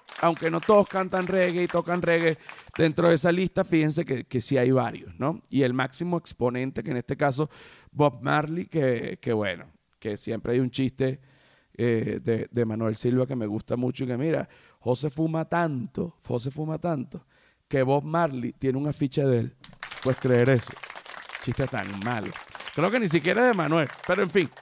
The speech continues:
En fin, en fin, en fin. El hecho es que no siempre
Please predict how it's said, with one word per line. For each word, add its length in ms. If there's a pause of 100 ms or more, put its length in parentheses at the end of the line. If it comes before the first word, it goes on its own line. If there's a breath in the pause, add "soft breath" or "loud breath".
(1000)
En 140
fin, 160
en 120
fin, 140
en 100
fin. 140 (1300)
El 220
hecho 400 (500)
es 220
que 500 (560)
no 400
siempre 840